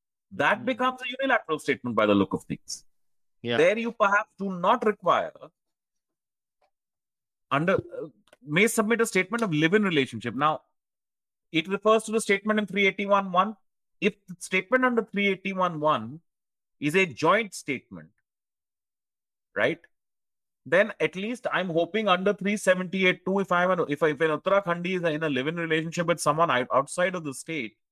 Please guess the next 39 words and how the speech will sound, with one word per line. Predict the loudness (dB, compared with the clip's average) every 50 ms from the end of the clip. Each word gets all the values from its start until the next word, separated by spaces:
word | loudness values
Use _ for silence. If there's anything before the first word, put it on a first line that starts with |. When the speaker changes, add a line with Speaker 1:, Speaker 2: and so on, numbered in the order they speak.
| _ _ _ _ _ _ _ _ _ _ _ _ _ _ _ -2
Speaker 1:
they | 0 0 0 2
cannot | 2 4 4 6 4 4
have | 2 2 2 2 2 2 2
that | 2 2 2 2
live-in | 0 0 -2 -2 -2
relationship | -2 -2 0 -2 -2 -2 -4 -6 -6 -2 -2
registered | -2 0 0 -2 -6 -2 2 2 4 4 2
in | 0
Uttarakhand | -2 -2 -2 2 2 2 2 0 -6 -14 -16 -16 _ _ _ _ _ _ _
by | -2 0 2 2 2 2 0 _ _ _
placing | 0 2 2 2 2 2 2
this | 2 2 0
statement | 0 0 -2 -2 0 -2 -2 -2 -2 -6 _ _ _ _ _ _ _
without | -2 0 2 4 4 4 4 2 0
the | -2 -2
consent | 0 -2 -4 -2 -2 -2 -2 -2 -4 -2 0
of | 0 0 0 0 0
their | 2 4 4 4 4 2 0 0
partner. | 0 0 0 -2 -8 -16 -18 _ _ _ _ _ _ _ _ _ _ _ _ _ _ _ _ _
Speaker 2:
Hmm. | -10 -8 -8 -8 -8 -6 -2
Speaker 1:
I | 0 0 0
am | 0 0 -2
hoping | -2 0 0 -2 0 2
that | 2 0 0
is | 0 -2
the | -2 -2
interpretation | -2 -2 -2 -2 0 0 0 -2 -4 -4 -4 -2
that | -2 -2
will | -2 -4 -2
arise. | -2 -2 -2 -4 -6 -10 _ _ _ _ _ _ _
Otherwise, | 0 0 2 2 2 4 4 4 4 2
it | -2 -4
creates | 0 0 0 0 0 -2 -6
the | -6 -4
impression | -2 0 0 0 0 0 -2 -4
that | -4 -2 -2
under | -2 -2 0 0 0 0
three | 0 -2 -2 -2
eighty-one, | -2 -2 -2 0 0 0